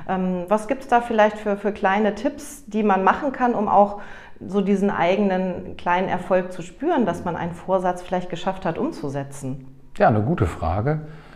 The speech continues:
Speaker 2: die ich als Betriebsarzt sowieso über das Jahr immer wieder habe, wenn Mitarbeiter bei mir zur Beratung sind und wir feststellen, bisher war so körperliche Aktivität nicht das Schwerpunktthema.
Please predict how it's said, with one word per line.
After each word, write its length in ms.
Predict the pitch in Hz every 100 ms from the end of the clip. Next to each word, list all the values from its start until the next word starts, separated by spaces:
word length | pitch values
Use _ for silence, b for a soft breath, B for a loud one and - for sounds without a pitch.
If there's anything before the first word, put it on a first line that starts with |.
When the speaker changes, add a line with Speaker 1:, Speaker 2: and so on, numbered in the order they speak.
| B -
Speaker 2:
die 160 | 123 131
ich 220 | 110 -
als 220 | 117 110
Betriebsarzt 520 | 123 - 160 156 113
sowieso 840 | 131 113 113 117 151 139 117 101 135 120
über 120 | 117
das 220 | 117 -
Jahr 220 | 123 113 117
immer 280 | 147 135
wieder 260 | 107 110 101
habe, 540 | 110 117 131 127 113 107
wenn 320 | 110 113 113
Mitarbeiter 540 | 120 120 110 110 117
bei 120 | 110
mir 220 | 107 110 107
zur 240 | 113 104
Beratung 420 | 101 98 110 127
sind 300 | 107 117 113
und 300 | - 107 104 - B B B B B
wir 120 | - 107
feststellen, 480 | 127 - 117 113
bisher 420 | 104 101 - 117 101
war 200 | 104 107
so 180 | 110
körperliche 480 | 98 123 117 110 110
Aktivität 580 | 113 - 107 107 110 107
nicht 200 | 113 -
das 100 | 107
Schwerpunktthema. 800 | - 113 110 92 85 82 87 82